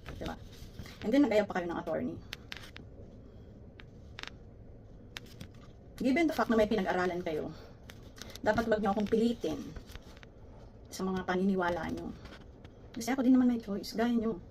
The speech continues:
Choice niyo na pumasok sa wall ko. Pero in-entertain ko lang kayo. Yung mga comment niyo, sinagot ko. Pero dahil nga doon, hindi nga tayo nagkaintindihan.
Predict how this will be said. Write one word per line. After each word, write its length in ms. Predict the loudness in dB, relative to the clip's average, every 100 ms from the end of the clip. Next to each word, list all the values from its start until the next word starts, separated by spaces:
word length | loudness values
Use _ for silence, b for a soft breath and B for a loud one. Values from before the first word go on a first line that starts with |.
| B B B
Choice 280 | 2 4 4
niyo 80 | 4
na 80 | 4
pumasok 400 | 4 2 0 -6
sa 120 | -4
wall 160 | -4 -4
ko. 180 | -8 -10 -12 -18 -18 B B B B B -18 -18 -18 -18 -18 -6
Pero 160 | -4 -2
in-entertain 520 | -2 -2 -4 -4 -4
ko 80 | -4
lang 120 | -4
kayo. 240 | 0 2 0 -4 -12 -14 -12 -10 B B B
Yung 160 | 4 6
mga 160 | 6
comment 280 | 8 8 8
niyo, 120 | 6
sinagot 360 | 2 2 0 -4 -2
ko. 200 | -2 -2 -10 -16 -16 -16 -16 -16 -16 -14
Pero 400 | -8 -6 -4 -6 -8 -6
dahil 240 | -2 0
nga 160 | 4 4
doon, 240 | 2 -2
hindi 160 | -2 -4
nga 120 | -4
tayo 120 | -2
nagkaintindihan. 560 | -2 -4 -4 -4 -4 -6